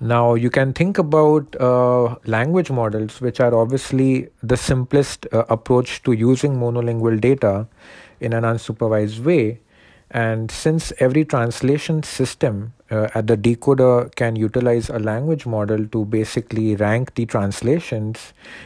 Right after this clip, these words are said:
you can imagine using monolingual corpora to improve this language model.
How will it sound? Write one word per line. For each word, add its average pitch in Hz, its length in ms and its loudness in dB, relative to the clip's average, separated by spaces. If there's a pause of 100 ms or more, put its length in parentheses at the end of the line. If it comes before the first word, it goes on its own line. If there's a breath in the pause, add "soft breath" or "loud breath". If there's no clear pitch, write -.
you 117 140 -2
can 120 180 0
imagine 147 640 0
using 123 480 -2
monolingual 147 560 0
corpora 113 600 2
to 120 160 0
improve 123 540 -2
this 117 220 -2
language 107 380 -2
model. 131 380 0